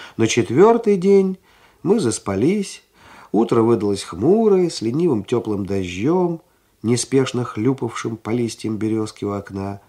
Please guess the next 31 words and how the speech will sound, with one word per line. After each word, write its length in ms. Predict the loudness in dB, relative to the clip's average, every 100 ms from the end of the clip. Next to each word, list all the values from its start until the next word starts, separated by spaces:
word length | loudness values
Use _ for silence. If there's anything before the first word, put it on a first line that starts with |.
| _ _
Один 300 | -2 2 4
раз 240 | 4 2
их 140 | -2 -2
начисто 500 | -2 -4 -6 -4 -4
объели 320 | 0 0 0
майские 560 | -2 -4 -6 -2 -2
жуки, 380 | 0 -2 -2 -6
и 20 |
теперь 420 | -4 0 4 4 2 -14 _
кудрявились 680 | -6 -6 -4 -4 -2 -4 -2
новые. 480 | 2 2 0 -10 -20 _ _ _ _ _ _ _ _ _
По 100 | -2
такой 340 | 0 2 2 2
погоде 440 | 2 4 4 2
даже 400 | 0 0 2 0
пастухи 1080 | -2 -4 -4 -4 -4 -4 -2 0 -2 -4 _
припоздняются 920 | -8 -4 -2 -2 -2 0 0 -2 -2
выгонять 520 | -6 -4 -4 -4 -4 -6
стадо, 580 | -8 -8 -8 -8 -14 -20 -8 -4
и 100 | -2
коровы 640 | 2 4 6 6 4 2
бредут 420 | 0 -2 -2 -2
ленивые, 800 | 0 0 2 2 2 2 0 -6 _ _ -6
дрёмные, 760 | 2 6 8 8 6 2 0 -2
словно 360 | -2 0 2
на 100 | 0
ходу 360 | -2 -4 -2 -2
досматривают 840 | -2 -4 -4 -4 -2 -2 -2 -4
какие-то 440 | -8 -4 -4 -4
свои 360 | -6 -6 -4 -4
сны. 480 | -6 -8 -8 -8